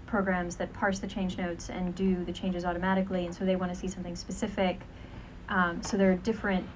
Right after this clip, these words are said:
different things that different sound departments need, and so it's always good to pick up the phone and just call and say,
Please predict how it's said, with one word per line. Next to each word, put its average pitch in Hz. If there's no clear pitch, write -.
different 254
things 196
that 190
different 185
sound 185
departments 190
need, 180
and 170
so 185
it's 185
always 180
good 175
to 180
pick 190
up 185
the 180
phone -
and -
just -
call -
and -
say, -